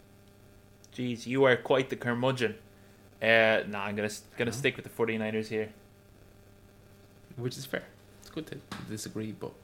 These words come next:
Speaker 2: um, call me shots. Um, yeah, and look, that's the Week sixteen preview. Wow. But look, thanks for listening. Apologies we weren't with you last week.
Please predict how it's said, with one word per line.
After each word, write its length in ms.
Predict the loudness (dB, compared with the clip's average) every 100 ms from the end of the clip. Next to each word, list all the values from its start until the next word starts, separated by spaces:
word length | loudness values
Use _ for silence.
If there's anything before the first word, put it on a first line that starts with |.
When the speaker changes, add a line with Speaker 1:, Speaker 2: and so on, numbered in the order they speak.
| -16
Speaker 2:
um, 140 | -16 -16 -20 -20 -4
call 180 | 0 0
me 80 | -2
shots. 400 | -8 -10 -14 -20 -20 -20 -20 -20 -20 -20 -20 -14 -6
Um, 640 | -2 -2 -2 -4 -6 -8 -14 -20 -20 -18 -8
yeah, 220 | -6 -6 -8
and 100 | -8
look, 140 | -6 -6
that's 300 | -8 -10 -14
the 500 | -6 -4 -2 -4 -6
Week 200 | -6 -10 -14
sixteen 1040 | -18 -14 -8 -8 -8 -10 -4 -2 -2 -4 -8 -16 -20 -10
preview. 340 | -8 -8 -10 -16 -20 -20 -20 -20 -14
Wow. 180 | -14 -16 -20 -20 -20 -20 -20 -20 -20 -20 -20 -20 -20 -20 -20 -20 -20 -20 -20 -20 -20 -10
But 120 | -8
look, 120 | -8 -12 -20 -8
thanks 160 | -6 -4
for 100 | -4
listening. 340 | -4 -6 -14 -16 -20 -20 -20 -20 -20 -20 -20 -20 -20 -20 -20 -20 -20 -20
Apologies 440 | -8 -2 -2 -2 -4
we 40 |
weren't 260 | -4 -4 -6
with 160 | -8 -10
you 60 |
last 320 | -10 -12 -12
week. 140 | -14